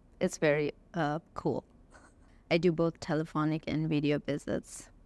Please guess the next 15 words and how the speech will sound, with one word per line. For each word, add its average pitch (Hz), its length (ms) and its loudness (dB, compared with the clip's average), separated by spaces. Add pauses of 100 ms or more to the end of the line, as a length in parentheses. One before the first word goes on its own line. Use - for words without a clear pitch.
(220)
My 208 400 2
outlook 196 460 0
really 175 320 0
changed 170 580 -4
on 170 260 -2
virtual 170 460 -2
care 202 560 -2
since 202 480 0
I 175 120 6
started 175 760 -2
working 240 580 0
virtual. 226 720 0
Um, 190 340 2 (640)
it's, 214 400 0 (140)
it's 240 200 0